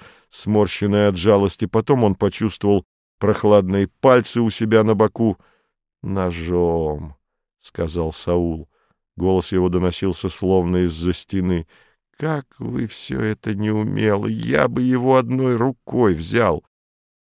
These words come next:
«Это не он», пробормотал Вадим.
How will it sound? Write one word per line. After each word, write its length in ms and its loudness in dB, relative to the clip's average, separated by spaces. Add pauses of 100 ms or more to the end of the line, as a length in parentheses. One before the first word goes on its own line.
«Это 260 -10
не 160 -2
он», 400 -4 (300)
пробормотал 680 -2
Вадим. 380 -4